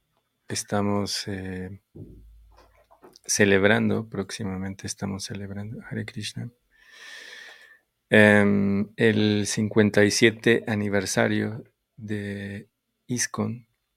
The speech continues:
o de la Sociedad Internacional para la Conciencia de Krishna, como Prabhupada le,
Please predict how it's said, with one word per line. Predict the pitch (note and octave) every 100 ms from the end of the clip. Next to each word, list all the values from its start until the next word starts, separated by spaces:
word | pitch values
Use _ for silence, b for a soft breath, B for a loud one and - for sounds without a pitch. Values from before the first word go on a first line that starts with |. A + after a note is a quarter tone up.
| -
o | G2+
de | G2 F#2+
la | F#2+ F#2
Sociedad | - G2+ - G2+ G#2 G#2+ _
Internacional | G#2+ G2+ G2 F#2+ F#2+ F#2+ - G2 F#2+ F#2+ G2
para | - F#2
la | F#2
Conciencia | - F#2+ F#2 G#2 G2+ F#2+
de | F#2
Krishna, | - G#2+ G#2+ G#2 G#2+
como | - F#2 F2
Prabhupada | G2+ F#2+ F#2+ F#2 F#2 F#2 _ _ b b b b b _
le, | F3+ F#2 F#2 F#2 F#2 F#2 F#2 F#2 G2+